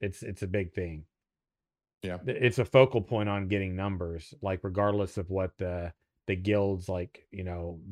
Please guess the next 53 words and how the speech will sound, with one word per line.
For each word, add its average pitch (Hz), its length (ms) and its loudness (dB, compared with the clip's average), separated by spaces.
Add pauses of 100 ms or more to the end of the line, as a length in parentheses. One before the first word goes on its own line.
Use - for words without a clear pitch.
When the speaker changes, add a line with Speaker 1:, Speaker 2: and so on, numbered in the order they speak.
(500)
Speaker 2:
No, 95 80 0
Speaker 1:
values 95 340 -2
or 87 480 -4 (180)
Speaker 2:
no 98 80 0
matter 101 200 -2
what 95 120 0
it's 95 80 0
Speaker 1:
doctrines. 95 80 -4
Speaker 2:
about. 80 280 -6 (220)
Speaker 1:
Yeah, 117 240 10
it 101 80 4
doesn't 107 280 6
matter. 98 320 2
I'm 104 140 2
noticing 101 380 0
it 92 80 -4
across 87 320 -6
the 87 80 -12
board. 82 400 -6 (440)
I 98 60 0
saw 113 220 6
it 98 60 4
a - 20 0
Speaker 2:
Yeah. 101 120 4
Speaker 1:
lot 104 120 6
in 92 100 0
Speaker 2:
The 90 80 0
Speaker 1:
Alpha - 20 0
Speaker 2:
guild 87 240 -2
leader 90 220 0
Speaker 1:
one. - 0 -
Speaker 2:
is - 100 -4
a - 60 -6
dick. 110 440 -8 (120)
Who 131 100 -6
cares? 101 500 -8
They - 80 2
Speaker 1:
Doesn't 113 180 6
Speaker 2:
have 110 40 0
so 104 180 2
many 98 160 4
Speaker 1:
matter. - 0 -
Speaker 2:
members. 92 360 -2
I'm 98 100 -6
gonna 90 160 -4
join 90 260 -6
them. 69 300 -10
Speaker 1:
Yeah, 98 320 0
I, 107 240 2
I - 20 6
don't 107 180 4
think, 101 160 0
yeah, 90 360 -4